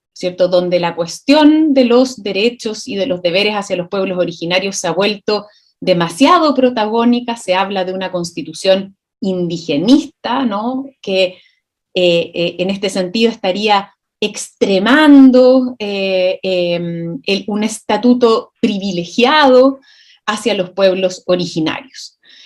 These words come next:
Eh, cuestión que ha sido, ¿no?, aducida para, em, eh, discutir la calidad del texto que estaría, eh, eh, resultando de este proceso y para,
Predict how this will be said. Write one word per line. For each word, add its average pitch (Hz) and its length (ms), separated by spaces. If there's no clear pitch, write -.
Eh, 175 280
cuestión 202 340
que 202 80
ha 196 60
sido, 254 340
¿no?, 220 220
aducida 233 720
para, 226 460
em, 175 760
eh, 180 240
discutir 226 640
la 247 180
calidad 190 560
del 254 220
texto 277 400
que 247 80
estaría, 220 720
eh, 175 340
eh, 175 40
resultando 180 840
de 240 100
este 247 200
proceso 214 720
y 196 80
para, 190 440